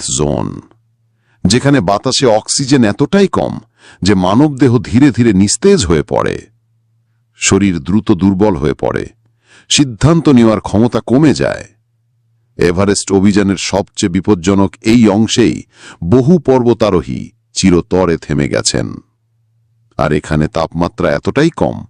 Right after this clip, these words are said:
যে মৃতদেহগুলো কখনোই পচে না, তারা রয়ে যায় বরফে মোড়ানো অবস্থায়, একেবারে জীবন্তের মতো। বছরের পর বছর ধরে অনেক মৃতদেহকেই ফিরিয়ে আনা সম্ভব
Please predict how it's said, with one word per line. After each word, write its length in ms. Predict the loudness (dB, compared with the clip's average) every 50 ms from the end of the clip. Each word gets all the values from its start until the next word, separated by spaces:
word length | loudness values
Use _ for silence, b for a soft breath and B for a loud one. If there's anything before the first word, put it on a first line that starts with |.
| _ _ b b b b b b b
যে 120 | 0 2 2
মৃতদেহগুলো 840 | 4 4 4 4 2 2 2 2 2 4 4 4 2 2 2 2 2 2
কখনোই 400 | 2 0 0 0 2 2 2 2 0
পচে 360 | 0 0 0 0 2 2 2 2
না, 180 | 0 -4 -8 -12 -18 _ _ _ _ _ _ _ _ _ _ _ _ _ -4 -2
তারা 160 | 0 0 0
রয়ে 280 | 2 2 4 4 4 2
যায় 280 | 0 -2 -4 -4 -8 -12 _ _ _ -10 -4
বরফে 460 | -2 0 2 2 2 0 0 0 0
মোড়ানো 380 | 0 2 2 2 0 0 -2 -4
অবস্থায়, 680 | -4 -4 -4 -4 -4 -4 -4 -6 -6 -6 -6 -6 -10 -16 _ _ _ _ _ _ _ _ b b b b b
একেবারে 380 | b -4 -2 0 0 2 2 0
জীবন্তের 640 | 0 0 0 2 4 4 4 4 2 2 0 0 0 -2
মতো। 320 | -4 -6 -8 -8 -8 -8 -8 -10 -14 -18 _ _ _ _ _ _ _ _ _ _ _ _ _ _ _ _ _ _ _ _ _ 0
বছরের 520 | 2 2 2 2 2 2 4 4 4 2 2
পর 140 | 2 0 2
বছর 320 | 2 0 0 0 0 -2 -2 -2
ধরে 300 | -2 -4 -2 -2 -4 -8 -12 -16 _ _ _ _ _ 0
অনেক 240 | 2 4 4 4 2 2
মৃতদেহকেই 840 | 2 2 2 2 2 2 2 2 2 2 2 0 0 -2 -6 -6 -8 -16 -20 _ _ _
ফিরিয়ে 360 | -2 0 2 4 4 4 4 4
আনা 140 | 0 -2
সম্ভব 420 | -2 -2 -2 -2 -2 0 0 -2